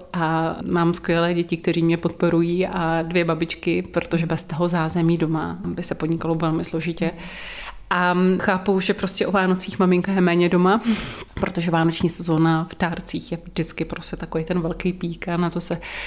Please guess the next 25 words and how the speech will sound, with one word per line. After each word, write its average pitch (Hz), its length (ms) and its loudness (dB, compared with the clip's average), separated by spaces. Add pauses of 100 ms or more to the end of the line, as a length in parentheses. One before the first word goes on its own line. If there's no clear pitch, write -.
(140)
upíná 175 400 2
ta 170 80 -6
pozornost 165 600 -2
a 165 60 -2
trnčejí 165 340 0
ty 170 120 0
telefony. 170 640 0 (640)
A, 170 580 2
eh, 185 40 -2 (400)
prostě 190 720 0 (140)
já 175 160 2
říkám, 190 500 2 (120)
měj 185 260 4
oči 185 260 -2
na 196 100 2
šťopkách 185 720 -4 (120)
a 175 60 0
takhle 180 300 0
třeba 185 260 -4
úplně 190 320 0
nečekaně 180 560 2
mě 175 180 2
letos 170 280 -2
v - 40 -8
červnu 170 520 0